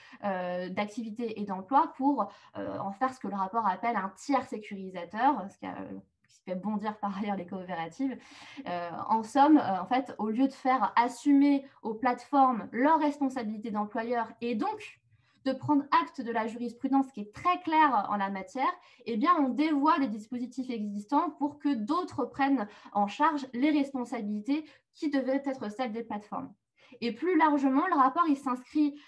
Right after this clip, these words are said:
euh, dans, dans un dangereux détricotage du salariat, euh, comme le dit, euh, Dominique Méda, euh, qui laisse apercevoir une dystopie qui est espérée par beaucoup, celle d'un monde, et je cite encore <laughs> Dominique Méda, la sociologue,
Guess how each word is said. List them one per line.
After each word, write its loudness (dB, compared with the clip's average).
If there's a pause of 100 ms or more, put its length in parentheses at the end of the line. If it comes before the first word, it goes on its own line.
(160)
euh, -6
dans, -4
dans -6
un 2
dangereux 2
détricotage 2
du -6
salariat, 2 (300)
euh, -8
comme -6
le -6
dit, -4
euh, -2
Dominique -4
Méda, 2 (320)
euh, -6
qui -2
laisse 2
apercevoir 2
une 2
dystopie 2
qui -6
est 0
espérée 2
par 0
beaucoup, 4 (400)
celle 0
d'un 6
monde, 8
et 2
je -4
cite -6
encore 4
<laughs> 4
Dominique 0
Méda, 4 (400)
la -2
sociologue, 0